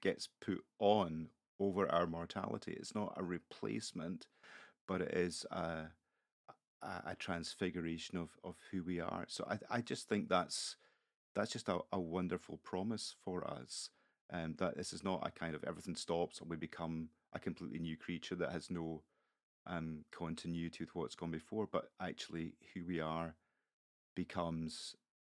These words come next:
enhanced and glorified and has, has its own uniqueness, and, uh, presumably that that is recognizable to other people. So I, I, I just think there's just so much hope in that idea of continuity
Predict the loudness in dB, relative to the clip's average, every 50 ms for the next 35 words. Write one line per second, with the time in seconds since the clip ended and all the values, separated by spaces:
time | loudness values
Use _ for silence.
0 | _ _ _ _ _ _ -8 -6 -6 -4 -4 -2 -2 -2 -2 -4 -4 -6 -6 -6
1 | -4 -4 -4 -4 -6 -6 _ -8 -4 -2 0 0 -2 -2 -2 -2 -2 -2 0 -2
2 | -4 -6 -8 -8 -6 -4 -4 -4 -4 -6 -8 -12 -16 _ _ _ _ _ _ _
3 | _ _ _ -6 -4 -4 -2 -4 -6 -8 -10 -10 -10 -6 -6 -6 -4 -4 -6 -6
4 | -6 -6 -4 -4 -2 -2 -2 0 0 -2 -2 -4 -6 -4 -6 -6 -4 -4 -8 -8
5 | -6 -4 -4 -4 -6 -8 -18 _ _ _ _ -18 -16 -16 -16 -8 -8 -6 -6 -4
6 | -4 -4 -4 -2 0 0 0 0 -2 -6 -12 -18 -18 -20 -20 _ -8 -8 -4 -2
7 | 0 0 0 0 -2 -4 -2 -2 -2 -2 -2 -6 -14 -8 -6 -4 -4 -4 -4 -6
8 | -8 -10 -10 -6 -8 -6 -6 -6 -6 -6 -8 -6 -4 -6 -6 -6 -10 -10 -2 -2
9 | -2 -2 -2 _ _ -10 -10 -10 -4 -4 -4 -4 -4 _ _ _ _ _ _ _
10 | 2 4 4 4 2 0 2 2 2 2 0 0 -2 -2 -2 -2 0 0 4 4
11 | 4 2 2 4 6 6 6 4 2 2 4 6 6 6 6 4 4 4 4 2
12 | 2 2 -2 -2 -2 0 -2 0 0 4 4 4 2 2 2 -2 -2 -2 -6